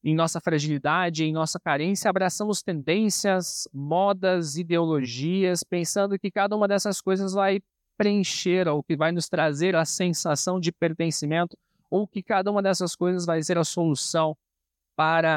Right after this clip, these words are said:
a angústia que nós carregamos em nosso peito. No entanto,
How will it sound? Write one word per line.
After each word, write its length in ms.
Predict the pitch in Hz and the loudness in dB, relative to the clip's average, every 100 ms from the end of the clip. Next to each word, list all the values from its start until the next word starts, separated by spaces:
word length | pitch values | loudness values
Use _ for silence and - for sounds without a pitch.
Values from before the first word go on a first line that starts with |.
| - | 2
a 100 | 170 | 0
angústia 580 | 165 139 208 220 - 151 | 0 -2 0 0 0 0
que 100 | 156 | 0
nós 200 | 156 - | 0 0
carregamos 920 | 151 139 120 143 143 123 - - - _ _ | -2 0 0 0 0 -2 -6 -10 -18 _ _
em 140 | 147 | 0
nosso 260 | 147 135 - - | 2 0 -2 -4
peito. 220 | 120 - _ _ _ _ _ _ _ _ _ | -4 -4 _ _ _ _ _ _ _ _ _
No 80 | 160 | -2
entanto, 440 | 160 196 220 - | -2 0 -2 -4